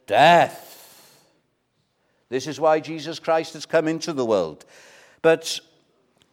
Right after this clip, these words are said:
do you notice something about the sin of the people in Numbers? Did you notice? There's no talk about adultery.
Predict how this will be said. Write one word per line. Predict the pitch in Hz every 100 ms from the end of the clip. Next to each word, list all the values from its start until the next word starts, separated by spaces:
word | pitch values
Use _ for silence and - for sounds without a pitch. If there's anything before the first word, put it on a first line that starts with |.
| -
do |
you | 143
notice | 185 185 190 202
something | 175 143 139
about | 135 139 131 -
the | 147
sin | - - 143 147 143 - 127
of | 135 139 131 135 131
the |
people | 143 131 123 147 139 127
in | 127 127
Numbers? | 113 95 85 -
Did | 139
you | 190
notice? | 180 185 202 185 - - - - _ _ _ _ _ _ _ _ _ _ _ _ _
There's | 170 135
no | 175 208
talk | 202 175 170 - -
about | 143 143 139 139 139 135 135 - - - -
adultery. | - 101 90 - 92 165 214